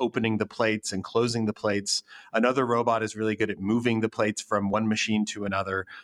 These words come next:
And another robot's really good at moving liquids in and out. And all together, they sort of create this symphony of activity. Uh, and the end result is this huge quantity of experiments that are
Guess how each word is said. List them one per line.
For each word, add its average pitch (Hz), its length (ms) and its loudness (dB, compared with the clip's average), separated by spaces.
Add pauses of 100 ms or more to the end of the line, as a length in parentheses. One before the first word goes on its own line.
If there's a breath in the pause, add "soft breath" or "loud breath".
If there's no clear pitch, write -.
(280 loud breath)
And 113 100 2
another 117 260 4
robot's 107 380 2
really 104 160 -2
good 101 160 -2
at 98 100 -4
moving 101 280 -4
liquids 110 400 -2
in 90 120 -4
and 95 120 0
out. 131 320 2
And 101 120 -6
all 135 180 4
together, 123 520 0
they 101 80 -10
sort - 220 -4
of - 80 -20
create 107 260 0
this 104 140 -2
symphony 117 540 0
of 95 120 -2
activity. - 680 -4 (560 loud breath)
Uh, 117 280 2
and 131 120 2
the 131 120 0
end 147 220 2
result 117 500 2
is 107 380 0
this 107 380 -2
huge 175 320 -2
quantity 117 420 0
of 107 100 -4
experiments 123 580 0
that 127 160 2
are 120 340 2